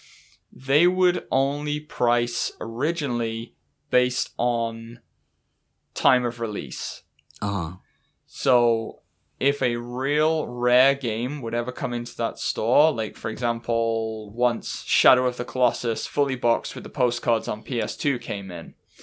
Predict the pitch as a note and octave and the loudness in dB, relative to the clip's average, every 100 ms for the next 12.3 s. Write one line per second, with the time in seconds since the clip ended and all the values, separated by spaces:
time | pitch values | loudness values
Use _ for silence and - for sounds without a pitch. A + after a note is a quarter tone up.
0 | - - - _ A2+ A#2+ C#3 A#2+ B2+ A2+ | -20 -20 -20 _ -6 -6 -4 -4 -4 -4
1 | A2 - - F#3+ G3+ C3+ A#2 A#2 G#2 A2+ | -6 -6 2 2 2 -4 0 0 0 -2
2 | A2+ A#2 A#2 C3 B2+ B2+ A#2 A2+ G#2+ - | -2 -2 -2 -2 -2 0 0 0 -4 -6
3 | A#2+ A2 A#2+ _ - - A#2+ - G2+ D2+ | -4 -4 -6 _ -10 -4 -4 -2 -6 -6
4 | - - - _ _ _ _ _ - B2 | -10 -14 -20 _ _ _ _ _ -2 0
5 | C3 F#3 A#2 A#2+ - A#2 A#2 A#2+ B2 - | 4 4 4 0 0 -4 -4 -6 -10 -8
6 | B2 A#2+ - C3+ B2 A#2+ - B2 A2+ A#2+ | -4 -4 -2 0 0 0 2 2 0 -6
7 | B2+ - C3+ B2+ D3+ A#2+ D#2+ E2 G2 - | -12 -4 0 0 -2 -6 -8 -8 -8 -10
8 | - _ _ G#2 G2+ - _ _ _ _ | -10 _ _ -4 -4 -4 _ _ _ _
9 | _ - - C#3 B2 B2+ C#3 C3 B2 - | _ -14 0 2 2 0 0 0 -2 -6
10 | - C#3 B2 A#2 - - A#2 A#2+ A#2 A2 | 0 4 4 2 -4 -2 -2 0 -4 -4
11 | G#2+ B2+ A#2+ A2+ G#2 A2+ A2 - A2+ A2 | -2 4 4 2 -2 -6 -6 -4 -2 -2
12 | A2 A2+ | -2 -4